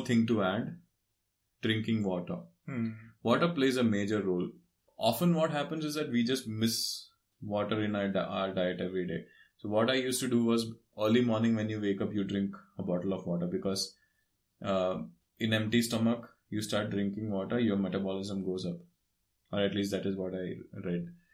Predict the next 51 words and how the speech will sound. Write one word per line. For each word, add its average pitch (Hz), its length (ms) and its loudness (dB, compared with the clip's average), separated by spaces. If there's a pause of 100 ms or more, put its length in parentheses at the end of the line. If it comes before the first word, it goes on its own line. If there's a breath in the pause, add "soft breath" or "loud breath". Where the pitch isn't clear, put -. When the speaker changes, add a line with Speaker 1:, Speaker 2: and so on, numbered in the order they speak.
(300 soft breath)
Speaker 1:
And 113 380 6
before 131 360 4
each 127 300 0
meal, 127 300 0
half 110 220 2
an 113 100 4
hour 113 80 4
before 110 340 0
each 110 220 -2
meal, 110 160 2
if 104 100 -4
you 113 80 0
could 101 220 -4
drink 104 260 -2
again 101 480 -2
a 98 80 -4
little 98 240 -2
bit 98 160 0
of 98 140 -2
water, 95 340 0
then 101 380 0
your 101 160 0
stomach 113 420 -2
will 113 140 0
feel 107 400 -2 (200)
full 101 360 -2 (1080)
and 135 460 0 (300)
you 123 160 6
might 120 260 6
not 120 220 2
eat 110 200 2
as 101 200 4
much 98 180 -4
as 98 180 0
you 90 120 -2
do 87 180 -2 (100)
normally. 107 440 -6 (180)
Speaker 2:
The 135 80 -4
ability 135 400 -4
to 147 160 -2
eat 123 200 -4
will 120 180 -2
decrease. 113 220 -6
Speaker 1:
Because 175 220 6
the 196 80 6
moment 175 380 6
you 104 100 2
reduce 123 460 6
your 156 140 2
diet, 107 340 4
right, 98 280 2